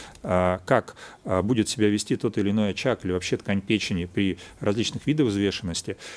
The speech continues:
а, конечно, а, ну, оказывается в приоритете. То есть, конечно, для выявления дифференциальной диагностики очаговой патологии, наверное, э, М Р Т оказывается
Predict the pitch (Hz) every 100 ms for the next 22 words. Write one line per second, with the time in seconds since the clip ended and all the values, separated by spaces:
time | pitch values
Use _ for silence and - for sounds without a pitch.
0 | - - 95 95 95 90 101 135 165 127
1 | 110 101 101 98 98 113 135 120 107 90
2 | 123 110 - 110 113 110 85 - - 101
3 | - 101 151 - 95 104 98 107 110 104
4 | 95 - 170 131 117 120 - - 104 -
5 | 110 - 101 104 95 90 92 113 151 123
6 | - - - - 98 - 101 101 143 139
7 | - 123 117 113 - 110